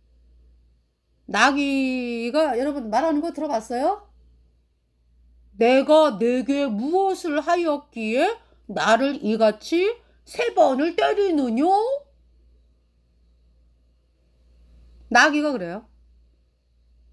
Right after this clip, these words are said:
발람이 나귀에게 말하되, 어? 나귀가 말을 해?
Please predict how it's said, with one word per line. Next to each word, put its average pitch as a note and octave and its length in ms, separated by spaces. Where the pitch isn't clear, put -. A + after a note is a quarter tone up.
발람이 D#4+ 520
나귀에게 C4 540
말하되, E3 560
어? D#4 120
나귀가 F4 720
말을 D#4 380
해? A4+ 120